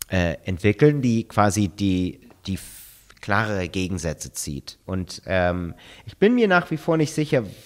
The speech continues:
wo genau ich in dieser Debatte stehe, weil einerseits glaube ich schon, wenn wir den klassisch-, klassischen Antifaschismus anschauen, die Aufgabe des Antifaschismus ist, den bürgerlichen demokratischen Staat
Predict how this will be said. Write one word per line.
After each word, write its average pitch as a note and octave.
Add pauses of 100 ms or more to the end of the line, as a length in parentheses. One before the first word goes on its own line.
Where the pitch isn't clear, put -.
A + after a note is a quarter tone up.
(260)
wo C3
genau B2+
ich A#2
in A#2
dieser A2
Debatte G#2
stehe, A2+
weil F2+
einerseits C#3+
glaube A2+
ich -
schon, D#3
wenn A2
wir A#2
den G#2+
klassisch-, D#3 (140)
klassischen F#3+
Antifaschismus A#2+
anschauen, D#2+
die F2+
Aufgabe B2+ (440)
des -
Antifaschismus A#2+
ist, - (420)
den G2
bürgerlichen C#3+
demokratischen A#2
Staat C3+